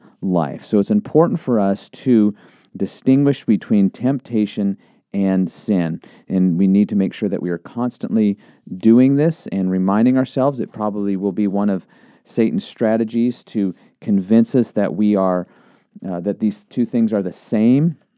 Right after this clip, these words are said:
and that will be devastating, as we've mentioned. Well, how do we overcome temptation? I want to save this for another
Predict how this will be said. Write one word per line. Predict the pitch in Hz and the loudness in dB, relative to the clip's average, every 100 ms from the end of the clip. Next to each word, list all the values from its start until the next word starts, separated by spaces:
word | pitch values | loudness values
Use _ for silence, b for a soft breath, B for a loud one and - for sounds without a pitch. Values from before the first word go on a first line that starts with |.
| _ _ _ _ _ _ | _ _ _ _ _ _
and | 110 | -2
that | 98 | 0
will | 95 | 0
be | 92 92 | 0 2
devastating, | 92 87 - 87 85 73 | 0 0 -6 -6 -6 -6
as | 85 | -8
we've | 82 80 | -10 -10
mentioned. | 85 82 85 87 69 _ | -8 -6 -8 -14 -20 _
Well, | 110 104 - b b b b | -2 -2 -6 b b b b
how | 156 | -2
do | 196 | 0
we | 143 - | 0 2
overcome | 107 98 - 95 90 90 _ _ | 2 2 -4 -2 -2 -2 _ _
temptation? | - 95 85 - 92 85 - 71 | -12 -6 -6 -6 -10 -10 -10 -4
I | 123 | 0
want | 160 156 - | 2 2 0
to | - 113 101 B B B B _ | 0 2 2 B B B B _
save | - 151 160 | 0 4 4
this | 131 127 | 4 0
for | - 110 95 - | 2 0 0 0
another | 92 92 101 113 113 107 | -2 2 4 4 4 0